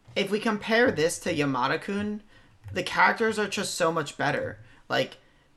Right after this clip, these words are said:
main girl's just, like, funny and, like, feels a bit more normal. And, like,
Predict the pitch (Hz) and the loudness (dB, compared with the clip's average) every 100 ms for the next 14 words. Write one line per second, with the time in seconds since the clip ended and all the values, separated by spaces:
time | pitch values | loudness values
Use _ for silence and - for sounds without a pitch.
0 | - 139 160 185 202 214 208 - 196 180 | -8 -2 0 2 2 2 2 -2 -2 -2
1 | - 170 165 - - _ _ _ _ _ | -2 0 0 -2 -10 _ _ _ _ _
2 | _ _ _ - 180 175 175 160 151 147 | _ _ _ -2 2 2 2 -2 -2 -2
3 | 151 135 120 - - _ _ _ _ _ | 0 0 -2 -6 -14 _ _ _ _ _
4 | - 190 208 214 175 160 - 165 165 156 | -8 -2 0 0 0 2 2 2 2 2
5 | 131 131 170 208 240 247 _ _ _ _ | 0 -2 0 0 -2 -6 _ _ _ _
6 | _ _ _ _ _ _ _ _ 151 143 | _ _ _ _ _ _ _ _ 0 0
7 | 135 123 95 | 0 -2 -6